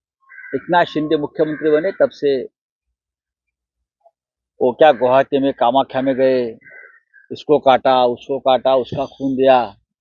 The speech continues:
फिर मुख्यमंत्री बने। ये, ये बातें महाराष्ट्र की राजनीति में तब से चलने लगी है। और बात रही वर्षा बंगले की,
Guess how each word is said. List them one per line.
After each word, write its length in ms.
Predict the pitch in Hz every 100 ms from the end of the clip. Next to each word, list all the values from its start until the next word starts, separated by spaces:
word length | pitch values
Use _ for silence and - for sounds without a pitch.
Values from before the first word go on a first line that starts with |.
| _ -
फिर 80 | 151
मुख्यमंत्री 560 | 151 - 147 139 139
बने। 300 | 127 127 131
ये, 60 | 202
ये 320 | - - 196
बातें 380 | - 120 - 196
महाराष्ट्र 580 | - 104 131 123 _ 123
की 140 | 160
राजनीति 440 | 170 107 110 107 -
में 120 | 185
तब 160 | 196 190
से 300 | - 214 311 _ _ _ _ _ _ _ -
चलने 340 | 202 226 220
लगी 320 | 151 107 85
है। 140 | - - _ _ _ - - - - _ _ _ _ _
और 260 | - 226 202
बात 320 | 165 202 302
रही 140 | 196 214
वर्षा 300 | 190 - 208
बंगले 300 | 202 190 190
की, 200 | -